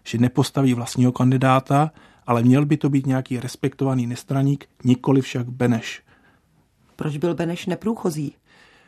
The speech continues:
Speaker 1: To má hlubší kořeny, které sahají až do počátku dvacátých let. Bylo mu vytýkáno, že není osobností, která by spojovala, sjednocovala,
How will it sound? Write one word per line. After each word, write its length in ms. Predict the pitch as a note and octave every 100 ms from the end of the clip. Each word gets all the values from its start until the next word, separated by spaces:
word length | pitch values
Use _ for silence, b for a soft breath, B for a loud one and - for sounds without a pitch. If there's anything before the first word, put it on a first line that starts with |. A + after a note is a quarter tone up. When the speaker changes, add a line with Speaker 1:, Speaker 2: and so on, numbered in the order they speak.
| b b
Speaker 1:
To 120 | -
má 120 | C3+ D#3+
hlubší 360 | C3 C3 D#3
kořeny, 420 | D3+ C#3+ D3 D3+
které 280 | C#3+ C#3+ C#3+
sahají 380 | - C3 C#3 C#3+
až 200 | B2+ -
do 120 | C3
počátku 480 | B2 C3+ C3+ C3 -
dvacátých 600 | C3+ - C#3 C3+ C#3+ -
let. 340 | A#2+ C3 - - b b
Bylo 160 | B2+ B2+
mu 120 | B2+
vytýkáno, 760 | B2 B2 C3+ C3+ C3+ C3 C3+
že 100 | B2+
není 220 | B2+ C3 C3
osobností, 580 | - C#3 C3+ B2+ -
která 300 | B2+ B2+ B2+
by 100 | B2
spojovala, 680 | B2+ - C3+ C3+ C3+ C3 C3 -
sjednocovala, 920 | - B2 B2+ C3 C3+ B2+ B2+ B2+